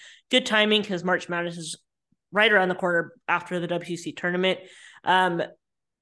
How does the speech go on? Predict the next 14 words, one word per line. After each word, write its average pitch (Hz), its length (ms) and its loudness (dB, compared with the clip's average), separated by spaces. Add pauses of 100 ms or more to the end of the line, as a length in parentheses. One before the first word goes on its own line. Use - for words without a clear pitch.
(220)
for 220 120 -4
some 269 220 0
reason, 254 380 2
tomorrow 196 500 0
on 190 160 -2
March, 180 440 -8 (220)
uh, 170 260 -2
first, 180 520 -4 (160)
Wednesday, 180 380 -6
March 175 280 -6
first, 180 320 -2 (280)
we're 196 80 0
playing 208 300 4
against, 190 500 -2